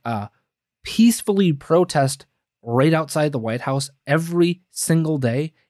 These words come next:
in the millions? Do we have to get to the point of where, um, by the way, in Brazil, the story the media is not gonna tell you, um,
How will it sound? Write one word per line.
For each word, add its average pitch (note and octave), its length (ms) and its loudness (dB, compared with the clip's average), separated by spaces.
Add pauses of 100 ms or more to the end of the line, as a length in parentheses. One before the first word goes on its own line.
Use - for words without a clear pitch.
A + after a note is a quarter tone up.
(100)
in D#3+ 140 6
the D3+ 60 4
millions? D3+ 920 2 (840)
Do F3+ 100 2
we A3+ 60 6
have B3+ 100 2
to C4+ 60 -2
get C4 120 0
to B3+ 80 -10
the G#3 100 -4
point F#3 300 -2
of D3+ 160 0
where, D3+ 400 2
um, B2 240 2
by C#3 200 0
the D3 80 2
way, B2+ 160 4
in C3 200 0
Brazil, C3 340 0
the B2+ 100 -2
story C3 280 0
the A#2+ 80 -2
media A#2+ 260 -2
is A2+ 100 -6
not G#2+ 200 -8
gonna G#2 180 -8
tell G#3+ 240 2
you, C#3+ 300 0 (960)
um, B2+ 440 2